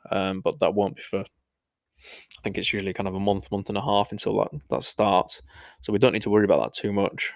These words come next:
Um, likes to kind of, the,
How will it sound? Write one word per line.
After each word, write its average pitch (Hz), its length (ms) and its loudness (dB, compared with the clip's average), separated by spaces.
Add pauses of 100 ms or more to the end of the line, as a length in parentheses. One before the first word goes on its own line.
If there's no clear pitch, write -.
(100)
Um, 101 520 -4 (1400)
likes 113 300 2
to 127 100 0
kind 107 220 -2
of, 80 80 -6
the, 71 180 -4